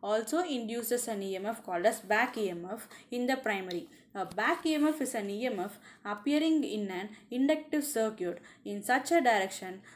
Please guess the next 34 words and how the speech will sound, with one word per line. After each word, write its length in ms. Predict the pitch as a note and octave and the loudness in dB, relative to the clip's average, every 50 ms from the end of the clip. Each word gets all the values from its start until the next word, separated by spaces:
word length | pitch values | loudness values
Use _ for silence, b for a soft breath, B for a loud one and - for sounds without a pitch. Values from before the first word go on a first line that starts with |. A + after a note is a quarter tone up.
| B | B
so 180 | - - - A3 | -12 -6 -2 0
as 300 | A3 A3 B3+ D4+ D4 - | 2 4 4 2 2 2
to 180 | - B3 G3+ G3 | 0 2 2 2
oppose 460 | F#3+ - - F3+ F3 F3+ G3+ - B B B B - | 0 -2 -4 -4 -4 -4 -4 -8 B B B B -2
any 360 | G#3+ A#3 C4 D4 F4 F4 E4+ | 0 4 6 8 8 6 6
change 320 | - - C4 A#3 A#3+ B3 A#3+ | 4 0 0 0 0 0 0
of 200 | B3 B3 - - | 0 -2 -2 -2
current 280 | A3+ G3+ F#3+ F#3 F3 | -2 -2 -2 -2 -4
in 120 | F3+ F3 F#3+ | -4 -4 -2
the 100 | A3 A3 | -2 -2
circuit. 500 | A3 - G3+ F#3 F3+ - F3 E3+ - - B B B B B B - - G3+ | -2 -2 -4 -4 -4 -4 -6 -8 -8 -10 B B B B B B -8 -2 2
This 260 | C4+ F4 F4 - - - - - - - - - - _ _ _ | 2 2 2 2 -4 -12 -18 -20 -20 -20 -20 -20 -20 _ _ _
E 200 | - B3+ B3 B3+ | -6 -2 0 2
M 160 | B3+ B3 A3+ G3 | 2 2 0 -2
F 240 | F#3 F#3+ F#3+ - B B B B B - | -2 -4 -4 -8 B B B B B -4
in 160 | A#3 B3+ C#4+ | 0 4 6
the 100 | E4+ D#4+ | 6 6
primary 440 | - C4 A#3+ A3 G#3 G3 F#3 F#3 - | 6 4 0 0 0 -2 -2 -4 -4
is 240 | - G#3+ G#3+ G3+ | -4 -4 -6 -4
given 320 | F3+ G#3+ A3 A3 A3 G3+ F3+ | -2 0 0 0 0 0 -2
as 240 | F3 F3+ - - B B B B B | -2 -2 -4 -8 B B B B B
E 160 | - A#3 A#3+ A#3 | -10 -8 -8 -6
P 320 | G#3 C4 D4 D#4 - A3 | -2 -2 -2 0 0 -2
is 160 | A3 - - | -2 -4 -4
equal 360 | - A#3 A#3 G#3+ - G3+ F#3 F3 | -6 -6 -6 -4 -4 -4 -4 -4
to 240 | F3 F3 E3+ F3 F3 B B B _ | -4 -6 -6 -6 -8 B B B _
minus 480 | - G3 G3+ A3+ B3+ C#4 D#4 D#4 D4+ - | -8 -4 -4 -2 2 2 2 2 0 -2
N 240 | - A3 G3+ G3 F#3+ - | -4 -4 -4 -4 -6 -6
P 220 | F#3+ F#3+ F#3 F#3 F#3+ F#3 | -6 -8 -8 -10 -8 -6
d 140 | A#3 B3 B3 | -6 -4 -4
phi 200 | - A3 G3 F#3+ | -4 -4 -4 -2
by 140 | F#3+ G#3 G3+ | 0 0 0
d 200 | G3 G3+ A3 G#3+ | 0 0 -4 -4
t. 220 | G#3+ G3 - - | -4 -8 -10 -10